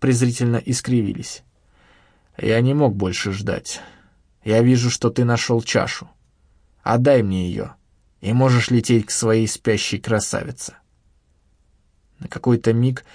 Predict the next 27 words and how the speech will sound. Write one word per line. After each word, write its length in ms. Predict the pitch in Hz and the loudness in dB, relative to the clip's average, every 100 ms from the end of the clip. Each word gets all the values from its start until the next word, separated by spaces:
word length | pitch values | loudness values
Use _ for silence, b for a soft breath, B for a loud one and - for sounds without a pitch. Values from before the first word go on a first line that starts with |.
| B | B
Старыгин 440 | - - 135 147 127 | -10 -4 -2 -2 -2
почувствовал 540 | 123 139 127 131 127 | -2 -4 -4 0 0
искушение 760 | 123 - - 147 113 101 127 - _ - | 0 -4 -4 -2 -2 -4 -10 -18 _ -4
подчиниться 640 | 120 - 123 135 151 127 | -2 0 0 0 0 -2
этому 260 | 113 113 110 | -2 -2 -4
тихому, 480 | - 139 - 120 | -2 -2 -2 -4
холодному 540 | 113 120 120 117 113 110 | -2 0 0 0 0 -2
голосу, 580 | 104 117 123 - 123 b b b _ _ _ _ - 110 - | 0 0 0 -2 -10 b b b _ _ _ _ -10 -10 -2
вернуться 580 | 127 117 127 143 - 120 | 2 4 2 0 -2 -4
в 100 | 110 | 0
Беловодск, 720 | 117 107 98 107 120 - - _ _ - | 2 2 0 -2 -6 -8 -18 _ _ -2
проникнуть 640 | 117 117 123 123 120 - | 2 2 2 0 -2 -4
в 80 | - | -10
школьный 400 | - 127 123 113 | -4 0 2 2
музей, 540 | 107 104 - 117 123 - | 0 -2 -2 -4 -6 -12
вынести 440 | - 131 147 - 123 | -2 0 0 -2 -4
оттуда 300 | 123 123 120 | -4 -2 -2
чашу 400 | - 131 123 131 | 0 -2 -2 -4
и 140 | - | 0
отдать 440 | 120 117 131 123 - | 0 2 0 0 -2
её 180 | 123 123 | 0 0
этому 260 | 120 120 | 0 -2
человеку. 560 | - 127 127 117 - - _ _ _ _ _ _ _ | -2 -2 -2 -2 -6 -14 _ _ _ _ _ _ _
Чашу 300 | - 151 - | -8 -6 -2
никто 280 | 143 127 156 | -4 0 0
не 100 | 123 | 2
охраняет. 640 | 110 123 120 123 98 - | 2 0 2 2 0 -6